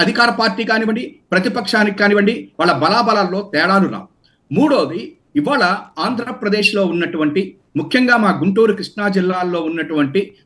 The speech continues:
ఓటర్ మిత్రులందరూ కూడా, మనందరం ఒకసారి చ-, ఆలోచించాల్సింది ఏంటంటే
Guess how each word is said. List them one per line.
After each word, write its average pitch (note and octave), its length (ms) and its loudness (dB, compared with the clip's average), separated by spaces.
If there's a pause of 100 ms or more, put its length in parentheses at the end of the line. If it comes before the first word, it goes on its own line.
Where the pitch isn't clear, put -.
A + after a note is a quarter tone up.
(120)
ఓటర్ A#3 320 2
మిత్రులందరూ G#3 640 0
కూడా, F#3+ 300 0 (200)
మనందరం G#3+ 460 -2 (140)
ఒకసారి F#3+ 460 -2
చ-, - 420 -8
ఆలోచించాల్సింది G3 680 0
ఏంటంటే C3+ 560 0